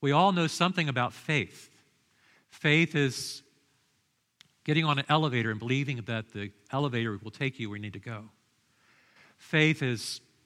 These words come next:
flying in an airplane and believing the pilot can get you to your destination. We all know about faith,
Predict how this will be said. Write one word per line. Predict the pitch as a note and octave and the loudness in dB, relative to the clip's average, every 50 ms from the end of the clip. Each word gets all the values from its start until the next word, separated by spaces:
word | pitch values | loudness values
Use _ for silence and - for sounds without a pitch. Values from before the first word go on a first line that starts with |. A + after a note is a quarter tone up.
| _ _ _ _ _ _ _ _ _ _ _ - _ | _ _ _ _ _ _ _ _ _ _ _ -20 _
flying | - - D3 C#3+ D#3 E3 C#3+ | -8 -2 2 4 4 4 4
in | C#3 | 0
an | D3 C#3+ | 0 0
airplane | D3 D3 E3+ F3+ F#3 - C#3 B2+ A2+ G#2+ G2+ G#2 A2 | 2 2 2 2 0 -2 -6 -4 -4 -4 -6 -8 -10
and | A#2 A2+ | -10 -8
believing | A#2 A#2+ C3+ C#3 A2+ B2+ A#2 | -4 -2 -2 -2 -2 -4 -6
the | A2+ | -8
pilot | - - - C#3 C#3+ C3+ A#2+ G2+ - - _ _ _ _ _ _ _ _ _ - | -6 -4 -2 -2 0 0 -2 -4 -6 -10 _ _ _ _ _ _ _ _ _ -10
can | - B2 A2+ | -8 -6 -4
get | A2 B2+ B2 - - | -2 -4 -4 -4 -8
you | A#2 | -12
to | G#2 - B2 | -10 -8 -8
your | A2 A2 | -8 -4
destination. | G2+ A#2+ A2+ A2 - - G#2+ A2 A2+ A#2+ A2 - - A#2 A2 G#2 _ _ _ _ _ _ _ _ _ _ _ _ _ _ | -4 -4 -4 -4 -6 -8 -6 -6 -6 -6 -6 -8 -10 -12 -16 -18 _ _ _ _ _ _ _ _ _ _ _ _ _ _
We | - C#3+ C#3+ | 0 2 4
all | D3 F3+ G3 | 4 4 4
know | F#3+ F#3 F3 | 4 2 2
about | D3+ C#3 C3 C3 - | 2 2 2 0 0
faith, | - - - E3 D#3 D3 A#2 G2+ - - - - - - | -4 -8 -4 -2 0 0 0 -2 -4 -10 -20 -20 -20 -20